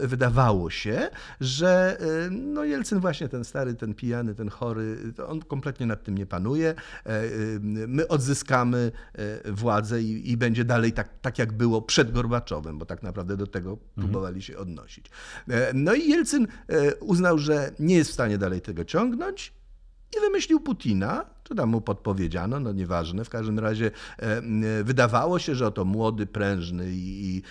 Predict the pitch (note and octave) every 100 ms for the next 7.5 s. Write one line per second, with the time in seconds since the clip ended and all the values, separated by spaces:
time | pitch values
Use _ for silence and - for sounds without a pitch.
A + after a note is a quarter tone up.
0 | - A2+ D3 C#3+ C3 A#2+ C#3 - G#2 G2
1 | F#2 - - F#2 D3+ G2+ G2+ - - G2
2 | G2 G2 - G#2+ G2 G2+ G#2+ A2+ G#2 -
3 | F2+ G#2 G2+ G2 G#2+ G2 A2 - - G#2+
4 | - - G#2 G#2 C3+ B2+ A#2+ G2+ G#2 F2+
5 | A2 G#2 G2+ G2+ - - G#2+ E2+ C#2+ E2
6 | F4 - - - E3+ F3+ G#3+ E3+ A2+ C3
7 | C3 - C3+ G#2